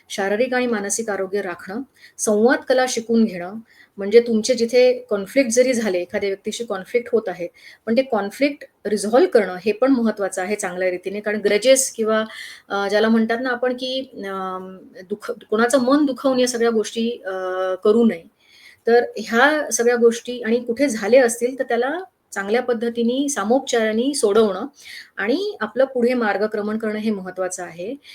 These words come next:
कारण, अं, अ, अर्थात जर हे केलं नाही तर आपल्या वागण्याचा हा एकंदरीत पॅटर्न बनून जातो आणि मेंदूला ज्या सवयी आपण लावतो त्याच सवयी आपल्याला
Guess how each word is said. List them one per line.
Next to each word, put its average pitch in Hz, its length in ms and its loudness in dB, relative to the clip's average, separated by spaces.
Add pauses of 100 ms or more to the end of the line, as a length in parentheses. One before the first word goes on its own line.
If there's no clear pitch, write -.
(200)
कारण, 247 440 2 (180)
अं, 196 760 -8 (520)
अ, 196 60 -4 (320)
अर्थात 233 300 -4 (420)
जर 226 80 6
हे 247 200 6
केलं 254 280 6
नाही 226 340 0 (360)
तर 233 100 2
आपल्या 254 720 0
वागण्याचा 202 520 0
हा 240 120 -4
एकंदरीत 214 420 -2 (100)
पॅटर्न 254 320 0
बनून 214 260 0
जातो 185 320 -4
आणि 208 220 -2
मेंदूला 220 540 0
ज्या 233 140 2
सवयी 220 320 0
आपण 226 240 -2
लावतो 196 420 -4 (320)
त्याच 254 240 0
सवयी 240 260 4
आपल्याला 240 320 -2